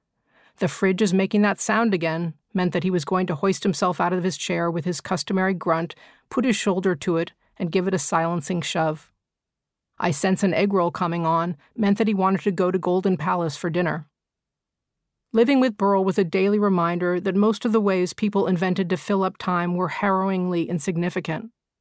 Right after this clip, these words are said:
That was the explanation, wasn't it, she thinks now as Scotty moves things off the television console, dusts the wood,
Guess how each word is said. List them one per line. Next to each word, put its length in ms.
That 200
was 140
the 140
explanation, 640
wasn't 280
it, 200
she 140
thinks 300
now 300
as 100
Scotty 360
moves 320
things 240
off 180
the 80
television 540
console, 600
dusts 260
the 120
wood, 380